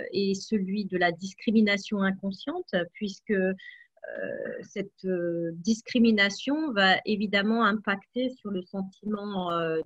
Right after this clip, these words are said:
de, de, d'utilité ou, ou d'intégration. Et puis, euh, il faut aussi réfléchir finalement au droit à l'implication, à l'implication d'une personne,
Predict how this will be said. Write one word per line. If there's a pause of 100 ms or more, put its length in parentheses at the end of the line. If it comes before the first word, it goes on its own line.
(120)
de,
de,
d'utilité
ou, (360)
ou
d'intégration. (500)
Et
puis, (100)
euh, (200)
il
faut
aussi
réfléchir (120)
finalement
au
droit (140)
à
l'implication,
à
l'implication
d'une
personne,